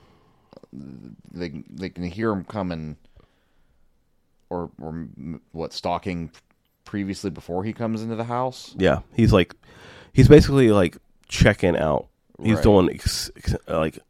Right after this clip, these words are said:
Speaker 2: serious re-, reconnaissance.
Speaker 1: Right, and then later they're like, "Oh, well, come to think of it, I did hear sounds outside," you know, leading up to that.
Speaker 2: Yeah. Uh,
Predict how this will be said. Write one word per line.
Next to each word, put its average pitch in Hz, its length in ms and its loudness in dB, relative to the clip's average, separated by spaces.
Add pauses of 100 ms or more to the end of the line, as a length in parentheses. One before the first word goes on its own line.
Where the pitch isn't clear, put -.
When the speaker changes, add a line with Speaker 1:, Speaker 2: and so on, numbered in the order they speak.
(100)
Speaker 2:
serious 95 640 0
re-, 82 140 -4 (220)
reconnaissance. - 680 -4
Speaker 1:
Right, 67 200 -10
and 92 180 -8
then 85 140 -8
later 90 420 -6
they're 78 160 -8
like, 76 260 -8
"Oh, 82 260 -4
well, 73 540 -8
come 87 200 -10
to - 60 -16
think 92 200 -8
of 73 80 -12
it, 76 160 -8
I 78 140 -8
did 78 180 -12
hear 85 160 -10
sounds 78 340 -10
outside," 80 920 -10
you 67 120 -16
know, 73 240 -12 (1040)
leading 80 300 -8
up 80 140 -10
to - 100 -18
that. 71 280 -10 (200)
Speaker 2:
Yeah. 80 300 -10 (800)
Uh, 87 340 -8